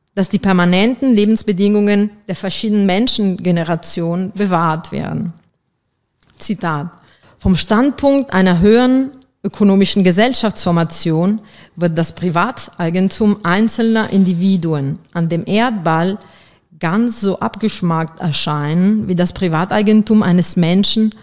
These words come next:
auf einen anderen Menschen. Selbst eine Gesellschaft, eine Nation, ja alle gleichzeitigen Gesellschaften zusammengenommen, sind nicht Eigentümer der Erde. Sie sind nur ihre Besitzer, ihre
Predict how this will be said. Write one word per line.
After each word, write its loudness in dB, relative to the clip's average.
auf -4
einen 2
anderen 0
Menschen. -2
Selbst 0
eine 2
Gesellschaft, -2
eine 4
Nation, 2
ja 0
alle 2
gleichzeitigen 2
Gesellschaften 2
zusammengenommen, 0
sind -2
nicht -4
Eigentümer 0
der -2
Erde. -2
Sie 0
sind 6
nur 4
ihre 4
Besitzer, 0
ihre 2